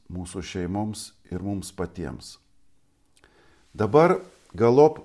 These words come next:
pagrindinis klausimas, kodėl vat būtent toks tikėjimas Dievu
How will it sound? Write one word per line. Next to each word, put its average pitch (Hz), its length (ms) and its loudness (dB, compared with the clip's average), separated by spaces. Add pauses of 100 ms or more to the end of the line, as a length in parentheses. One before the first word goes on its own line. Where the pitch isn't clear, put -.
(760)
pagrindinis 123 840 2
klausimas, 110 960 -2 (560)
kodėl 147 420 4
vat 120 180 2
būtent 131 500 0
toks 165 320 2
tikėjimas 120 760 2
Dievu 117 400 2